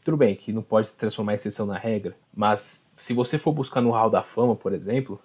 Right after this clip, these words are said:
tem muito mais jogadores não draftados do que primeira escolha geral. Então, não necessariamente o Chiefs, se o Chiefs for campeão daqui dois anos, for campeão duas vezes seguidas, três vezes seguidas, vai ter escolha ruim? Não. Toda escolha na N F L é boa.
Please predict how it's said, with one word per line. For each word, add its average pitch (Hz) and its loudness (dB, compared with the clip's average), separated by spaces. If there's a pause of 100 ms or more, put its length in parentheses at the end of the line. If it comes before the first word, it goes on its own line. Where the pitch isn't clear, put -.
tem 127 6
muito 143 2
mais 131 4
jogadores 107 4
não 139 6
draftados 139 4
do 139 -4
que - -4
primeira 135 4
escolha 123 4
geral. 117 2 (100)
Então, 110 4 (260)
não 107 2
necessariamente 123 2
o 113 0
Chiefs, - -4
se - -6
o 120 -2
Chiefs - -6
for 127 0
campeão 120 2
daqui 107 -2 (140)
dois 120 6
anos, - -2 (180)
for 110 -2
campeão 113 4
duas 127 6
vezes 131 6
seguidas, 104 0 (180)
três 123 6
vezes 117 2
seguidas, 101 -2 (140)
vai 107 6
ter 117 2
escolha 110 4
ruim? 113 4
Não. 147 2 (180)
Toda 196 8
escolha 180 6
na 170 4
N 165 2
F 147 0
L 156 8
é 170 8
boa. 104 -2